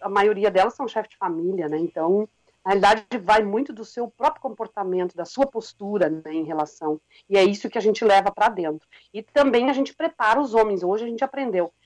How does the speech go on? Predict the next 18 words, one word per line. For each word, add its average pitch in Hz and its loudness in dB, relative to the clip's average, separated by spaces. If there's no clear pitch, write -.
que 196 -10
a 180 -2
gente, 190 -2
quando 190 0
entra 240 4
numa 233 4
obra, 202 6
a 190 -8
gente 196 -10
prepara 233 0
eles 214 0
pra 220 -16
receber 196 -10
essas 190 -12
mulheres. 156 -6
Muito 285 2
vale 208 2
isso. - -20